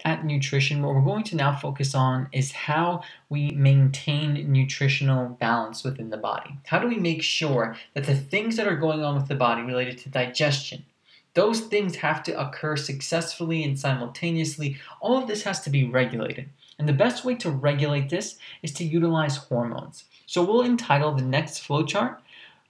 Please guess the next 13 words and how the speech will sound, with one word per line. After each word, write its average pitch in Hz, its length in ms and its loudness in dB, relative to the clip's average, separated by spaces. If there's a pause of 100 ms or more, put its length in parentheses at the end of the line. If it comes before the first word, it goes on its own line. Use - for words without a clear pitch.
uh, 135 160 -2
Hormonal 147 920 4 (600)
Regulation 135 920 2
of 123 320 -2 (100)
Digestion. 110 800 -6 (1120)
So - 280 -8
in 135 180 2
order 190 220 0
for 185 180 0
digestion 151 600 0
to 135 160 2
occur 131 320 0
successfully, 165 960 -2